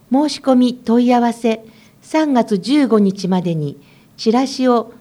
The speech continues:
ファックスで進行スポーツ、九八七の二九零九。健康づくりアプリ、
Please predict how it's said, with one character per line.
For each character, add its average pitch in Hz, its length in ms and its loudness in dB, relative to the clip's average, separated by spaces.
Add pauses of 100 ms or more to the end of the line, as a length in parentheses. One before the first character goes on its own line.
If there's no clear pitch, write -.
(120)
フ 277 80 -4
ァ - 20 0
ッ 302 40 -4
ク 269 180 -8
ス 202 200 -6
で 151 240 -4
進 254 280 -2
行 269 240 0
ス - 160 -14
ポ 240 160 0
ー 214 80 0
ツ、 - 340 -12 (520)
九 294 220 0
八 269 300 -4
七 190 320 -2
の - 220 -6 (160)
二 269 280 0
九 254 240 0
零 170 240 0
九。 160 360 -6 (1400)
健 277 180 0
康 - 240 -6
づ 247 180 -2
く 262 140 -2
り 254 160 0
ア 240 120 -2
プ 214 160 -2
リ、 151 180 -4